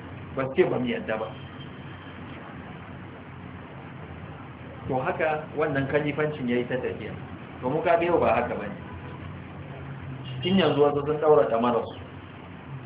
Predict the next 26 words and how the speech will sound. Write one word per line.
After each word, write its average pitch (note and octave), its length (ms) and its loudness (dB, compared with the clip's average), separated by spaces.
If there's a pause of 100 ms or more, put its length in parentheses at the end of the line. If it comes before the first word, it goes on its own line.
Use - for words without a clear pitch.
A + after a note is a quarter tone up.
(480)
Wannan C#3+ 260 0
ya B2 140 2
ce D3+ 80 4
wannan C#3+ 440 6
zai C#3+ 140 2
yi, C#3 60 2
wannan D3 320 4
ya A#2+ 80 2
ce D3+ 140 0
wannan C#3 380 6
zai C#3+ 100 0 (100)
yi. - 80 -4
To C#3 240 0
in G3 160 4
dai G#3+ 120 10
ba F#3 120 6
ku C3+ 100 4
ɗanɗana D3+ 400 4
kuɗar D3 400 2
ku A#2 120 0
ba, A#2+ 260 6
akwai D3 240 4
sauran D3+ 240 6
aiki D3 280 4
a G#2+ 120 0
gaba. G#2 300 -2